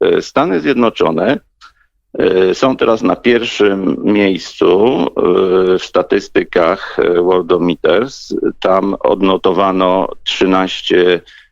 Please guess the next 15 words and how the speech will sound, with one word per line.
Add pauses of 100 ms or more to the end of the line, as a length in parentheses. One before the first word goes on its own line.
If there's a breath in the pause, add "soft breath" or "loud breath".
(140)
milionów,
e,
zachorowań
czy
zakażeń,
dwieście
siedemdziesiąt
trzy
tysiące (680)
zgonów,
to
są
dane
z
wczoraj,